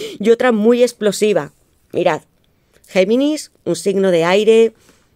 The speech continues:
que nos traerá comunicación con, con Mercurio, como os he dicho,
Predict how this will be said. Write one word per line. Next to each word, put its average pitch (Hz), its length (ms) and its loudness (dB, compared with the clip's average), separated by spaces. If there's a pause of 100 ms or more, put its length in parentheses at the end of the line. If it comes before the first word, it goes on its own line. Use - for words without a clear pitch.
(1120)
que 190 140 0
nos 170 140 0
traerá 165 340 -2
comunicación 190 880 0
con, 147 600 0
con 151 140 -6
Mercurio, 233 540 -2
como 170 180 0
os 185 100 -6
he 175 80 0
dicho, 226 540 0